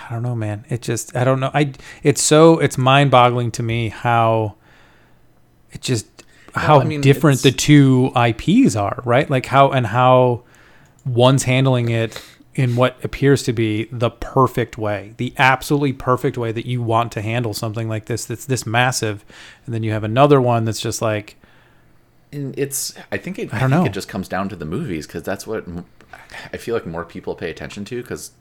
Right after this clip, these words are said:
Speaker 2: like we said, the animated stuff, D C's been killing for decades.
Speaker 1: Mm-hmm.
Speaker 2: Um,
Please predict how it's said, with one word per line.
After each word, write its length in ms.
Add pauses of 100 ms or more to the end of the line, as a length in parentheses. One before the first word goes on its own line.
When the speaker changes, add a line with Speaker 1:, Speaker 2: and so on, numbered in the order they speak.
(100)
Speaker 2:
like 160 (160)
we 160
said, 420
the 160
animated 460
stuff, 420
D 140
C's 220
been 120
killing 340
for 260 (100)
decades. 540 (420)
Speaker 1:
Mm-hmm. 320 (560)
Speaker 2:
Um, 400